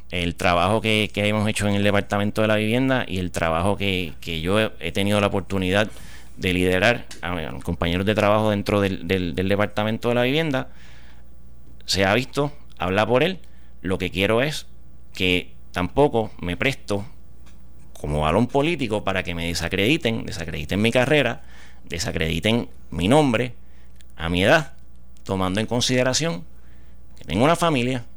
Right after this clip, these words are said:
y que yo hago las cosas por el libro, como dicen ahí, precisamente para que cuando tenga que dar explicaciones las pueda dar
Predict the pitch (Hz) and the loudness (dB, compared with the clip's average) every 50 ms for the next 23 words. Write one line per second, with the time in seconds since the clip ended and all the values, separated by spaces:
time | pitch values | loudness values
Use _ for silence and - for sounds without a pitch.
0 | - - - - - - 101 92 - - 98 95 95 92 92 92 90 90 87 - | -12 -12 -12 -12 -6 -4 -4 -4 -2 0 2 4 6 6 4 4 4 2 0 -2
1 | - - - - - - 87 85 104 107 117 131 139 131 - - 147 151 - 143 | -6 -10 -12 -12 -10 -8 0 4 4 6 6 4 2 0 -2 -4 -4 -2 0 0
2 | 131 127 120 - - - - - - - - - - - - - - - - - | -2 -2 -2 -6 -10 -12 -12 -12 -12 -12 -12 -12 -12 -12 -12 -12 -12 -12 -12 -12
3 | - - - - - - - 92 92 95 98 120 180 220 214 160 143 165 208 - | -12 -12 -12 -12 -6 0 2 4 4 4 4 4 2 4 4 2 2 2 0 -4
4 | - - - - - - - - 104 104 101 101 113 120 127 151 151 147 151 175 | -10 -12 -12 -12 -12 -10 -6 -4 0 0 2 2 2 2 2 0 2 2 0 0
5 | 180 - - 110 104 80 101 95 117 127 131 151 160 151 - - 127 123 - - | 0 -2 -2 -2 -2 -2 0 0 2 2 4 4 2 0 0 -2 -4 -4 -4 -10
6 | - - - - - - - - - - - - 95 95 90 92 85 90 87 87 | -12 -12 -12 -12 -12 -12 -12 -12 -12 -4 0 2 2 4 4 2 2 2 2 2
7 | 90 87 95 101 117 123 - 135 135 135 139 - - 135 135 139 135 - 147 156 | 2 2 2 2 2 2 4 4 2 2 2 0 -2 -2 -2 0 0 0 0 0
8 | 151 135 117 92 - - 90 - - - 101 104 110 113 123 135 156 156 | 0 0 0 -2 -4 -6 -6 -6 0 0 2 4 4 4 4 4 2 0